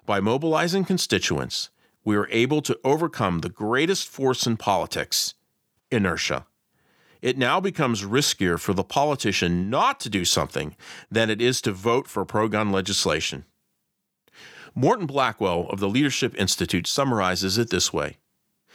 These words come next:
"In politics, nothing moves unless it's pushed." Let me say that again. "In politics, nothing moves unless it is pushed." By engaging voters to contact their representatives,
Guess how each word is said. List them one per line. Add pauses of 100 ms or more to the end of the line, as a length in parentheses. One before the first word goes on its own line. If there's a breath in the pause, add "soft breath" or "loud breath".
(260 loud breath)
"In
politics, (420)
nothing
moves (360)
unless
it's
pushed." (680)
Let
me
say
that
again. (640)
"In
politics, (520)
nothing
moves (520)
unless (200)
it
is
pushed." (1120 soft breath)
By
engaging
voters
to
contact
their
representatives,